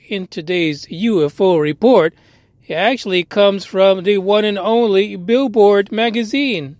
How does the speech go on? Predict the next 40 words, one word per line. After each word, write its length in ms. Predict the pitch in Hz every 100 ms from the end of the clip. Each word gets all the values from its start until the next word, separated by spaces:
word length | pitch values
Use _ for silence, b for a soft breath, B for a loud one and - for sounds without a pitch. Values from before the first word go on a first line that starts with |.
| -
from 280 | 151 147
billboard 500 | 131 151 156 180 180
magazine 580 | 165 147 165 135 139 143 - 143 143
dot 300 | 160 170 -
com. 440 | 220 214 131 123 b b b b b _ _ _
By 180 | 170 180
the 60 | 160
way, 260 | 190 165 - _ _ _ _ _ _
if 120 | 135
you 60 | 147
want 160 | 190 180
to 60 |
read 160 | 190 190
the 60 |
full 220 | 165 208 170
article, 480 | 175 185 165 160 - -
and 140 | 254
you're 120 | 254
gonna 260 | 220 240 190
want 340 | 175 190 196
to, 220 | - 139 131
because 340 | 143 156 147
there's 300 | 165 190 180
a 180 | 165 147 b b b
lot 220 | 185 233
of 100 | 196
articles 560 | 170 196 190 196 180
out 280 | 180 170 175 -
there, 280 | 180 180
especially 580 | 214 180 - 262 254 202
the 100 | 170
one 400 | 160 165 160 165 - b b b
that 140 | - 156
initially 500 | 151 190 214 190 165
set 260 | - 185 165
the 80 | 151
stage 340 | - 185 165
on 140 | 151
<laughs> 160 | 127 -
fire 480 | 214 165 185 143